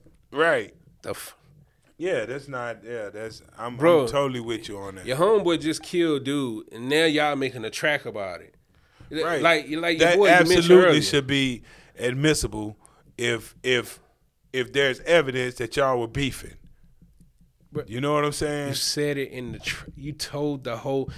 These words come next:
Speaker 2: only thing you gotta do is
Speaker 1: Like
Speaker 2: decode the track.
Speaker 1: Like, if Biggie had died before Tupac.
Speaker 2: Right. Right.
Speaker 1: The stuff that Tupac was saying.
Speaker 2: And hit him up.
Speaker 1: Uh, just in general, he was
Speaker 2: Mm-hmm.
Speaker 1: always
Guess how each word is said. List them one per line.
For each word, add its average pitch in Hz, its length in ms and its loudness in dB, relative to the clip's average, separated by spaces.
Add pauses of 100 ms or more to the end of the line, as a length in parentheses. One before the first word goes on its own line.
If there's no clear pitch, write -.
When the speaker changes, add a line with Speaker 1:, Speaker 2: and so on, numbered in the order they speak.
(120)
Speaker 2:
only 151 200 -2
thing 156 120 2
you 151 60 2
gotta 143 220 0
do 156 180 2
is 131 100 0
Speaker 1:
Like 165 220 0
Speaker 2:
decode 151 340 0
the 127 80 -8
track. 139 340 -4 (160)
Speaker 1:
Like, 156 280 -2
if 147 240 -2
Biggie 185 460 2
had 139 260 -8
died 160 380 -4
before 143 320 -4
Tupac. - 500 -10 (1700)
Speaker 2:
Right. 90 520 -8 (1800)
Right. 98 300 -8
Speaker 1:
The 117 140 -8
stuff 180 400 -2
that 139 180 -8
Tupac 170 480 -4
was 151 140 -12
saying. 104 380 -8 (360)
Speaker 2:
And 110 260 -2
hit 127 160 4
him 120 140 2
up. 113 220 -2 (600)
Speaker 1:
Uh, 156 200 -2
just 202 260 -2
in 196 160 -10
general, 196 340 0
he 170 140 2
was 196 100 -4
Speaker 2:
Mm-hmm. 160 120 0
Speaker 1:
always 196 840 2